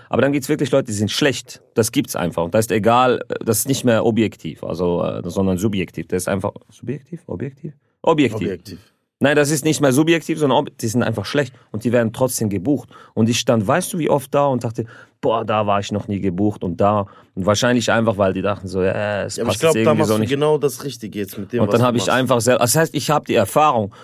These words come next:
Speaker 1: und dann, dann, dann, dann seh ich Leute, die da rummeckern und, und diese, und Leute, die spielen nur, wenn's ne, ne, ne Frauenquote, ich bin dagegen, es tut mir leid. Ich
Speaker 2: Ja,
Speaker 1: bin
Speaker 2: du
Speaker 1: echt
Speaker 2: darfst,
Speaker 1: dagegen.
Speaker 2: du darfst nicht vergessen, das Fernsehen war auch mal bei deiner Show. Das darf man auch nicht, äh,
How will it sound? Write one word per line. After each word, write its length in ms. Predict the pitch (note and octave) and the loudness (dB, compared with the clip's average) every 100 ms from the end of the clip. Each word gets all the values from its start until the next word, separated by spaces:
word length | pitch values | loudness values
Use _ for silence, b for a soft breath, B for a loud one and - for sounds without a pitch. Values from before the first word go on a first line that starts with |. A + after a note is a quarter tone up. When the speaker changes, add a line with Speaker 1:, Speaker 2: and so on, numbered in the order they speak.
| B | B
Speaker 1:
und 220 | A2 A#2 | -2 0
dann, 240 | B2+ G#2 | 0 0
dann, 240 | A#2+ A#2 A2+ | 0 0 0
dann, 200 | A#2 G#2+ | 0 0
dann 200 | A2+ G#2+ | 0 0
seh 160 | A#2 | -2
ich 220 | A#2+ A2+ A2 | -4 -4 0
Leute, 320 | B2+ C#3+ A#2 | 0 0 -6
die 120 | G#2+ | -6
da 140 | G2 | -6
rummeckern 1000 | F#2 - A2+ C#3+ C#3+ C#3+ C3+ - C#3 C3+ | -6 -6 -4 -2 -2 -4 -6 -4 -2 0
und, 220 | A2+ G#2+ B B B | 0 -2 B B B
und 240 | G#2 G#2 | -6 -4
diese, 240 | C3 A2+ - | -2 -2 0
und 160 | A#2 | 0
Leute, 420 | G#2 A#2 C#3 - A2+ | 2 4 4 0 -4
die 120 | A2 | -4
spielen 360 | - A#2 A2 | -2 0 2
nur, 240 | A2 B2+ B2+ | 2 2 0
wenn's 200 | G#2+ G2 | -2 -2
ne, 100 | G2+ | -2
ne, 240 | D#2+ G2 | -2 -2
ne 220 | F#2 F#2+ | -2 -4
Frauenquote, 840 | - - F#2+ B2+ D3 - C#3+ C#3 - | -6 -4 -2 0 -2 -2 -2 -2 -4
ich 160 | B2 A#2 | -8 -2
bin 140 | B2 | 0
dagegen, 340 | G2+ F2 F2 E2+ | 0 -2 -4 -6
es 80 | |
tut 160 | - F#2+ | -6 -4
mir 100 | F2+ | -2
leid. 200 | E2+ E2+ b b b b b - | -2 -4 b b b b b -6
Ich 120 | G#2+ | -4
Speaker 2:
Ja, 40 | G#2+ | 0
Speaker 1:
bin 140 | A#2+ | 2
Speaker 2:
du 60 | F#2 | 2
Speaker 1:
echt 80 | D3 | 2
Speaker 2:
darfst, 120 | B2 | 2
Speaker 1:
dagegen. 220 | G2+ G2 | 0 0
Speaker 2:
du 60 | C3+ | 0
darfst 180 | A#2+ C3+ | -2 -6
nicht 120 | A#2 | -6
vergessen, 560 | A#2 A2 C#3+ - G2+ | -4 0 -2 -2 -8
das 160 | F#2+ F2+ | -6 -6
Fernsehen 480 | - B2+ B2 A2+ G2 | -2 -2 0 -2 -2
war 80 | G2 | -4
auch 140 | F2 | -4
mal 160 | G2+ F2 | -6 -4
bei 160 | F#2+ | -2
deiner 280 | F#2 A#2+ E2 | 0 0 -2
Show. 320 | - B2+ A2 - _ | -4 -4 -4 -10 _
Das 100 | - | -8
darf 160 | G2 | -8
man 100 | F#2+ | -6
auch 160 | F#2+ G2+ | -8 -8
nicht, 280 | G2+ - F#2+ | -12 -10 -6
äh, 300 | F2 D#2+ | -6 -8